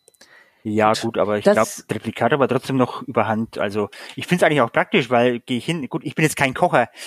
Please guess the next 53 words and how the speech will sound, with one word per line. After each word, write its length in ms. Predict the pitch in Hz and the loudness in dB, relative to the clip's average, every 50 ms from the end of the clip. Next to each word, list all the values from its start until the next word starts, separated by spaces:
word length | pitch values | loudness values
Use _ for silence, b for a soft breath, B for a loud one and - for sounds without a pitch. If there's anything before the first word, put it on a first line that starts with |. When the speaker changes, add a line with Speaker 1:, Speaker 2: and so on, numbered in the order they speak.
| B B B | B B B
Speaker 1:
ne, 160 | - 135 143 | 2 2 4
ich 80 | 139 127 | 4 4
bin 160 | 208 226 214 | 4 2 2
ja 60 | 151 - | 2 0
schon 100 | - 156 | 0 0
immer 160 | 156 156 151 | 2 2 2
so 140 | 147 - 147 | 2 2 2
eine, 220 | 143 143 139 127 139 | 2 4 2 2 2
wie 120 | 160 165 | 2 2
heißt 220 | 165 151 151 - | 4 2 2 0
dieses 280 | - 147 143 143 - - | -4 -2 0 0 0 0
Ding 240 | - 165 160 160 147 | 0 -4 -4 -2 2
da 340 | 143 143 143 135 131 123 113 _ _ | 2 4 4 4 2 0 -2 _ _
von, 320 | - - 131 127 127 120 | -8 -6 -6 -4 -4 -6
von, 400 | - 131 123 127 123 120 113 104 _ _ _ _ - - - b b b b b b b b b b b b b b b b _ _ _ _ - | -6 -6 -4 -4 -4 -6 -8 -10 _ _ _ _ -18 -16 -16 b b b b b b b b b b b b b b b b _ _ _ _ -14
dieses, 320 | 127 123 123 - - - - - 120 113 - | -10 -10 -8 -8 -8 -10 -12 -12 -14 -6 0
was 200 | - 131 - - | 0 2 2 4
selber 260 | - 143 139 143 147 | 4 4 4 4 2
kocht, 400 | 143 - 147 135 123 - - - | 2 2 2 2 2 0 -4 -2
ne? 260 | 127 127 131 143 135 - _ _ _ _ _ _ - - | 2 2 2 2 2 -2 _ _ _ _ _ _ -12 -10
Dieses 160 | 120 120 117 | -8 -8 -8
Speaker 2:
So 20 | - - 127 | -4 0 2
ein 20 | 131 202 190 - | 2 2 2 0
Speaker 1:
tausend 20 | |
Euro 140 | - 117 139 143 | -2 -4 -4 -4
teure 40 | - | -4
Speaker 2:
Thermomix. 800 | - - - 240 269 285 294 285 262 220 220 226 220 220 - - - | -4 0 2 2 2 4 4 4 4 4 4 4 2 2 0 2 4
Speaker 1:
Thermomix, 500 | 202 214 226 233 214 202 190 - - - | 4 6 6 6 4 4 4 2 2 2
ja, 260 | 165 165 170 175 165 | 4 4 6 4 4
wollte 140 | 160 170 160 | 2 0 0
ich 80 | 156 165 | 0 0
ja 60 | 156 | 2
schon 140 | - 208 214 | 2 2 2
immer 100 | 226 214 208 | 4 4 4
Speaker 2:
Sowas. 20 | |
Speaker 1:
mal 100 | 139 131 | 4 4
haben, 220 | 143 165 170 - 143 | 4 4 2 2 0
weil 80 | 135 | -4
ich 20 | 127 | -4
mir 80 | 127 | -4
gedacht 180 | 127 131 127 - | -4 -4 -2 0
hab, 120 | 151 131 - B B B B | -2 -2 -2 B B B B
als 100 | 143 151 | 0 0
ich 60 | 147 | 2
noch 100 | 139 135 | 0 0
Single 260 | - - 175 180 175 143 | 0 0 0 2 4 4
war 100 | 147 135 | 4 4
damals, 360 | 117 131 123 123 127 120 113 | 4 4 2 4 2 2 2
ne, 120 | 135 135 131 | 0 -2 -4
so 240 | - - - 131 117 | -4 -6 -10 -8 -6
vor 140 | 127 117 | -6 -6
fünfzehn 320 | - 113 101 - - 120 113 | -6 -8 -14 -12 -8 -4 0
Jahren, 240 | 120 131 139 139 | 2 2 2 2